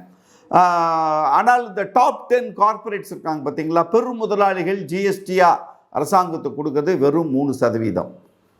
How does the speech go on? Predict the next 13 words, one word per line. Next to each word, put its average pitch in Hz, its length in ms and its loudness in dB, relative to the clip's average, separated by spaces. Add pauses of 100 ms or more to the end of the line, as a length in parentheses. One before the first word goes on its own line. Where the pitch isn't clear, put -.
(180)
சரிங்களா? 135 420 4 (260)
அதே 190 420 6
இதை 214 140 2
நீங்க 180 240 4
இப்ப 156 180 0
இதுல 156 400 2
எது 175 260 4 (360)
ஸ்மால், 165 460 4 (240)
எது 143 320 6
பிக், 135 360 -2 (300)
எதை 196 520 4
சாதாரணமாக 185 840 2
நினைத்திருக்கிறார் 139 760 -2